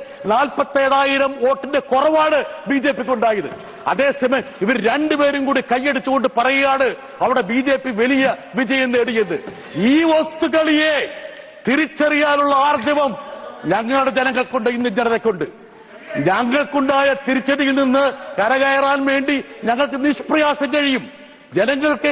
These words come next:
ജനങ്ങളെ ബോധ്യപ്പെടുത്തിക്കൊണ്ട് ഞങ്ങൾ മുമ്പോട്ട് പോകും. പക്ഷെ നിങ്ങൾ ഓർത്തോളൂ,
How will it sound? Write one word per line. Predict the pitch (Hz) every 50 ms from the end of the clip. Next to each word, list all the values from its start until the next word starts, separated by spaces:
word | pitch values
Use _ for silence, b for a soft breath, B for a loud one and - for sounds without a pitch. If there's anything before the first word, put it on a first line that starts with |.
| 247 185
ജനങ്ങളെ | 226 254 285 277 262 294 285 285 285 277 277 - - - - - 151 180
ബോധ്യപ്പെടുത്തിക്കൊണ്ട് | 233 285 302 311 - - 294 285 - - 240 277 269 269 269
ഞങ്ങൾ | 269 262 277 254
മുമ്പോട്ട് | 262 254 254 254 254 254 240 233
പോകും. | 214 175 - - - - - - - 196
പക്ഷെ | 196 - 220 202 185 202
നിങ്ങൾ | 226 247 254 262 254 247
ഓർത്തോളൂ, | 254 254 254 262 254 247 240 208